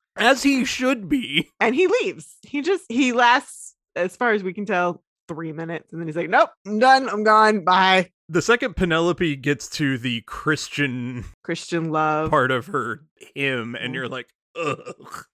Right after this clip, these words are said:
Speaker 2: Yeah, it's not, it's not great. So then we go back to Veronica's shop, and she's on the phone, and she's talking to an investor, and she's like, "Okay, you know, I'd be happy to talk to you." So you can tell it's not going well.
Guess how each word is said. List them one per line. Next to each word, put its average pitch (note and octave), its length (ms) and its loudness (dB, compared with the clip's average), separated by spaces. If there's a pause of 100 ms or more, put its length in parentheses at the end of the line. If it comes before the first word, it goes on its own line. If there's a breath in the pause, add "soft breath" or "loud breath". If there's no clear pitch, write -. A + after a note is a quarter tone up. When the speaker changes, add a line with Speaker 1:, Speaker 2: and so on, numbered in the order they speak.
(200)
Speaker 2:
Yeah, - 280 -10
it's - 280 -18
not, A3+ 340 -6
it's - 180 -20
not E4+ 260 -6 (180)
great. D3 960 -14 (300)
So F#3 600 0
then B3+ 180 -2
we B3+ 100 -4
go A#3 120 0
back G3+ 200 -2
to F#3+ 100 -20
Veronica's D#3+ 420 -6
shop, G4 300 -4 (400 soft breath)
and G#3+ 520 2
she's B3 160 -10
on C4 120 -4
the C4+ 60 -8
phone, F#3+ 360 -2 (300)
and D#3+ 300 -4
she's D#3+ 180 -10
talking E3+ 340 -2
to F3+ 100 -8
an D#3+ 80 -4
investor, E3 640 -2
and C#3+ 160 -6
she's F3 180 -18
like, D#3+ 260 -2 (280)
"Okay, E4+ 360 0
you D4 120 -4
know, A#3 140 -2
I'd G#3+ 60 -4
be G#3+ 60 -4
happy F#3 440 -2
to D#4+ 180 -2
talk G#3+ 320 -2
to G#3 100 -4
you." G3+ 120 -2
So A3+ 160 -12
you F#4 80 -8
can - 100 -20
tell G#4 220 -8
it's - 120 -14
not A#3 180 -8
going D#3+ 260 -6
well. A2+ 320 -8